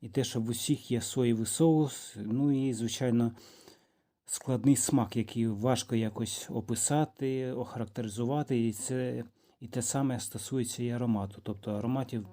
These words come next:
тут, в кожному зі смаків ароматів декілька. Хоча їх все-таки об'єднує, що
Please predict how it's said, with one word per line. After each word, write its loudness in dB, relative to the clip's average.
тут, -2
в -20
кожному -2
зі -8
смаків 0
ароматів -2
декілька. -6
Хоча 4
їх 2
все-таки -4
об'єднує, 4
що -4